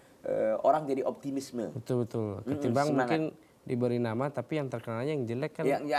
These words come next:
Speaker 1: ini
Speaker 2: Nah.
Speaker 1: jadi buruk kan.
Speaker 2: Betul,
Speaker 1: Ah,
Speaker 2: betul.
Speaker 1: begitu jadi buruk. Jadi oleh karena itu ya, ayo sama-sama kita,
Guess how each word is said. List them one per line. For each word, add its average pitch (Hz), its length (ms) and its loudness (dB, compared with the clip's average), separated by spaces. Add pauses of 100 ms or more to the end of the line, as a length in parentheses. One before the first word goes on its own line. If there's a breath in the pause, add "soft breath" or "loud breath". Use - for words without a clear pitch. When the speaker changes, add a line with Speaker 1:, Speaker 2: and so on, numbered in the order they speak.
Speaker 1:
ini 180 220 4
Speaker 2:
Nah. - 20 -2
Speaker 1:
jadi 151 160 2
buruk 147 300 2
kan. 92 240 4
Speaker 2:
Betul, - 100 -12
Speaker 1:
Ah, 101 140 2 (160)
Speaker 2:
betul. 85 100 0
Speaker 1:
begitu 90 200 -2
jadi 120 180 2
buruk. 104 260 0
Jadi 120 200 0 (260 loud breath)
oleh 120 180 0
karena 101 220 0
itu 101 160 -2
ya, 110 120 2 (300)
ayo 127 300 2
sama-sama 104 480 -2
kita, 113 320 -4